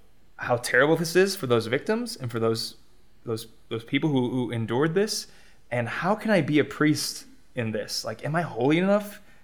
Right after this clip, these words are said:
Am I good enough? How can I help anything? How can I do anything with this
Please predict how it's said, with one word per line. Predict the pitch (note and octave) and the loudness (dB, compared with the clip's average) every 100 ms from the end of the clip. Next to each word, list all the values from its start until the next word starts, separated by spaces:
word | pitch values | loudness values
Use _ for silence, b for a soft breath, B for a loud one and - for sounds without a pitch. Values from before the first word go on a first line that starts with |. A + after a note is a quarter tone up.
| b | b
Am | D3 | 0
I | C#3 | 2
good | A2+ C3 | 4 2
enough? | E3 F#3 G3 | 4 2 2
How | - D3+ | 2 2
can | G#3 F#3+ | 4 2
I | D3+ - - - | 0 -6 -20 -12
help | - E3 E3 - | 0 4 4 2
anything? | E3 D#3+ A2 A#2 | 0 0 -2 -2
How | C#3+ | -2
can | F3 | 2
I | D#3+ | 2
do | B2+ A2+ C#3+ D#3 | 0 0 2 2
anything | C#3+ D3+ C3+ A2+ | 2 0 -2 -2
with | A2+ - | -2 0
this | C3+ - | 0 0